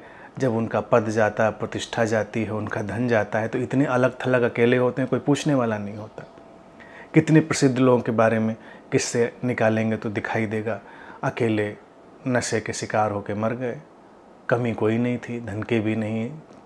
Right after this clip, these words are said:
किसी भी चीज़ की नहीं। क्यों अकेलापन था? क्योंकि महत्व उस चीज़ को दिया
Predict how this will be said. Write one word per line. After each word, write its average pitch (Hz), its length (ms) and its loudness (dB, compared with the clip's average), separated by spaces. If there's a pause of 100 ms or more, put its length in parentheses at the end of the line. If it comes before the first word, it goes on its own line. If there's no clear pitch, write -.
(120)
किसी 117 220 -4
भी 113 120 0
चीज़ 117 280 -8
की - 140 -14
नहीं। - 140 -14 (840)
क्यों 180 220 4
अकेलापन 170 500 2
था? 196 300 -8 (600)
क्योंकि 156 300 2 (240)
महत्व 151 580 0 (100)
उस - 220 2
चीज़ 156 300 6
को 151 120 4
दिया 135 460 4